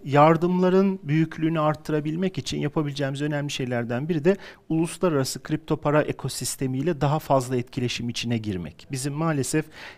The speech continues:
e, özellikle Twitter'da gerçekleşiyor topluluk faaliyetlerimiz, Telegram'da gerçekleşiyor ama Türkçe gerçekleşiyor. Dolayısıyla aslında Türk,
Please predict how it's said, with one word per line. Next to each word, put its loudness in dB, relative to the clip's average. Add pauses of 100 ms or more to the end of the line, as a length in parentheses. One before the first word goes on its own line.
e, 4 (160)
özellikle 4
Twitter'da 0
gerçekleşiyor 0
topluluk -6 (100)
faaliyetlerimiz, -2
Telegram'da -2
gerçekleşiyor -4
ama -2
Türkçe -2
gerçekleşiyor. -6 (380)
Dolayısıyla 4
aslında 0
Türk, -4